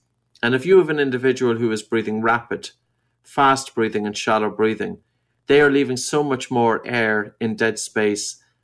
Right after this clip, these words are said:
and less air is reaching the small air sacs in the lungs for gas exchange to take place. So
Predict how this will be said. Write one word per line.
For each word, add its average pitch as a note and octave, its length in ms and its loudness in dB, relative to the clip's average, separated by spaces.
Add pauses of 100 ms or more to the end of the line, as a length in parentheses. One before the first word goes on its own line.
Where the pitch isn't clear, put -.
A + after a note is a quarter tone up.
(200)
and A#2+ 200 0
less C3 300 0
air A2 240 0
is G#2 160 -4
reaching A2+ 360 -2
the G#2+ 80 -2
small A2 340 -2
air G#2+ 160 0
sacs - 360 -8
in G#2+ 60 -6
the G#2 60 -2
lungs G#2+ 260 -2
for G2+ 140 -8
gas G#2 320 -6
exchange G#2 480 -8
to G2+ 80 -6
take G2 160 -6
place. - 440 -6 (540)
So D3+ 380 0